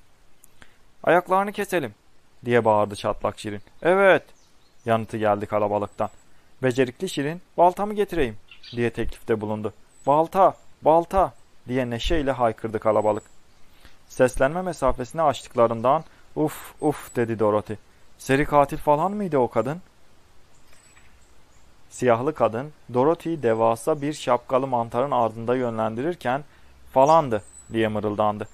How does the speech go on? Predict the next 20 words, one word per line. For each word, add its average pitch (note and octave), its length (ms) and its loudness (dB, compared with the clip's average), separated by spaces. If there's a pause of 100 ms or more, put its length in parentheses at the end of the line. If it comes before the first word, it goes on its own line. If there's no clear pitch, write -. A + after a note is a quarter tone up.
(420)
Bir C#3+ 120 -4
taş D3+ 320 -2
yığınına B2 360 -2
uzattığı A#2+ 460 0
parmağıyla A#2+ 600 0
havada A#2 320 0
bir C3 100 -8
şekil A#2 360 -8
çizdi, A#2 560 -8 (260)
taşlar B2 400 2
havalanıp A#2 560 0
fır C3+ 320 -4
dönmeye G2+ 380 -2
başladılar. G#2 500 -2 (840)
Toto E3+ 240 0
gergince E3+ 480 2
gerileyip B2+ 460 -2 (180)
Dorothy'nin D3 400 -2
etrafında A#2+ 560 -2
dolandı. G#2+ 480 -4